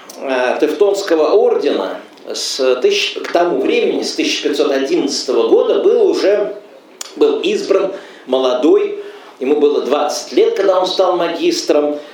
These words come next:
э, м, э, Альбрехт, э, Брандербургский. Вот, э, это человек во многом отношении совершенно замечательный, Брандербург,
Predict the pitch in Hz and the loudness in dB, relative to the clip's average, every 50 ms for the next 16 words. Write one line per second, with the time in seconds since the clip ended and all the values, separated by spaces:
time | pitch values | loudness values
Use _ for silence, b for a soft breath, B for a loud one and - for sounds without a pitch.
0 | B B B B 135 139 143 143 139 139 135 139 139 135 135 131 131 131 127 120 | B B B B 2 2 4 4 2 2 2 0 0 0 0 0 0 0 0 0
1 | 110 113 - 110 120 120 - - - - - - - - - 160 202 220 220 - | 2 2 2 2 2 0 0 -2 -4 -6 -6 -6 -6 -4 -2 0 0 2 2 2
2 | 202 202 202 202 202 - - - 127 107 135 151 151 151 143 - - - - - | 2 2 2 0 -2 -6 -8 -6 -2 2 2 4 4 4 2 2 0 -2 -4 -8
3 | - - - 117 139 160 175 160 - - - 160 139 - 123 113 95 - - - | -12 -16 -10 -4 -2 -2 0 2 2 2 2 2 0 0 0 0 0 -2 -4 -8
4 | - - - - - - - - - - B B B B B B B B B B | -8 -10 -10 -10 -14 -14 -14 -16 -20 -20 B B B B B B B B B B
5 | B - - 247 - - - 185 202 202 196 - - 208 240 - 247 247 247 226 | B 2 2 2 2 2 0 0 2 2 2 0 0 0 0 2 2 4 4 4
6 | 214 202 - - - 196 196 202 196 - - - 196 196 196 196 208 202 202 196 | 2 2 -2 -2 0 2 2 4 4 2 2 2 2 2 2 4 2 2 2 2
7 | 196 190 185 156 - 180 190 175 - - - 185 175 165 170 160 151 151 147 147 | 2 2 0 0 0 0 0 0 0 0 0 2 2 2 2 2 2 2 0 0
8 | - - - 170 165 170 180 165 156 143 143 160 165 165 151 143 143 120 120 - | -2 -2 -2 -2 0 0 0 0 0 0 0 0 0 0 0 0 0 0 0 -2
9 | - 135 175 190 - 151 170 165 165 160 160 143 143 147 135 127 127 - | -4 -2 -2 -2 0 0 0 0 2 2 2 2 2 0 0 0 -4 -8